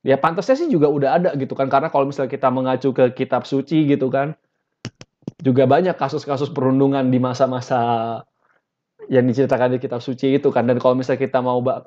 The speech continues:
baca lagi, apa namanya, dari zaman Alexander the Great be-, atau zaman sebelum Masehi, zamannya Plato, Aristoteles kan juga ada perundungan-perundungan itu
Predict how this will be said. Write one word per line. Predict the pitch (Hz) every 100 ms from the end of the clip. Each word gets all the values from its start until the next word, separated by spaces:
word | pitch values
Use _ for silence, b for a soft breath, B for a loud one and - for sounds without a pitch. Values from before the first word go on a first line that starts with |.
| -
baca | 127 123 127
lagi, | 123 123 123 123 123
apa | 123 147 147
namanya, | 131 135 127
dari | 127
zaman | 123 127 131 127 123 123 _ _ _ _ _ -
Alexander | 135 127 147 143
the | 143
Great | 135 151 147
be-, | 139
atau | 127 139 139
zaman | 131 135
sebelum | 147 131 131
Masehi, | 127 123 135 147
zamannya | 131 131 135
Plato, | 139 135 147 131
Aristoteles | 139 139 127 139 165
kan | 180 160
juga | 143 139
ada | 156 151 -
perundungan-perundungan | 139 139 135 131 123 127 127 127 127 127
itu | 147